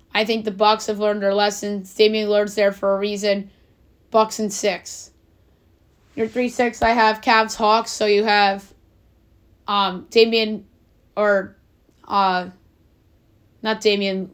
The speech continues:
uh, I had Damian Lillard in my head. Uh, Donovan Mitchell against Trae Young.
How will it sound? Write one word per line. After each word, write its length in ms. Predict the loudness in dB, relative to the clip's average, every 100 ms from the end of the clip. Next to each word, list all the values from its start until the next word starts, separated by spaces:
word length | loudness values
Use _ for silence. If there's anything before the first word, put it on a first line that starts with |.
| -6
uh, 20 |
I 260 | -4 0 -2
had 140 | -2
Damian 320 | -4 -2 -4
Lillard 220 | -2 0 -2
in 80 |
my 60 | -2
head. 200 | -4 -4
Uh, 140 | -6
Donovan 400 | 0 2 2 -2
Mitchell 360 | -2 -4 0 0
against 460 | 2 2 0 -4 -6
Trae 240 | -2 2
Young. 440 | 2 2 0 -6